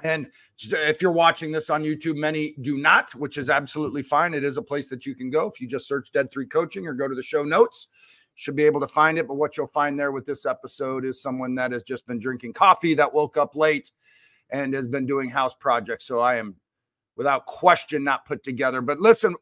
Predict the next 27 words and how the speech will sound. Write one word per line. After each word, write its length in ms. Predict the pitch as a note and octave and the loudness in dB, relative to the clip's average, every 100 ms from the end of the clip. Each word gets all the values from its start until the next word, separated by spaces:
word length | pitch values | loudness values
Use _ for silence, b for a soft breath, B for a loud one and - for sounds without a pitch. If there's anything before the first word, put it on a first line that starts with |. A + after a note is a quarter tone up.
| _ | _
it, 180 | G#3 G3+ | 0 2
we're 240 | G#3 G#3+ F#3 | 8 8 8
fifteen 480 | C4 C4 - B3+ | 0 0 0 4
days 300 | A#3+ B3 G3+ | 8 8 8
in. 280 | A#3 A#3 D#3 | 4 2 4
I 80 | E3 | 6
don't 140 | G#3 | 6
know 120 | G#3+ F#3+ | 6 8
how 140 | G#3 | 6
much 220 | G#3 G#3 | 6 2
longer 240 | G#3 G#3 G#3 | 2 2 0
I'm 80 | |
gonna 160 | F#3+ G3 | -2 -8
say 260 | - A3 A3+ | -4 0 2
this. 200 | A3+ F3+ | 2 2
How 120 | G3 | 0
long 240 | G3 G3+ | -2 -6
do 60 | F#3 | -8
you 80 | G3 | -10
continue 400 | F#3 E3+ G3 G3 | -12 -8 -8 -8
to 100 | F#3+ | -6
say 200 | G3 F3+ | -2 2
Happy 260 | G3 G3+ | 2 2
New 140 | F#3+ A3 | 0 2
Year 160 | A#3 | 4
to 80 | A#3+ | 4
people? 480 | A3+ B3+ C4+ B3+ | 4 0 4 4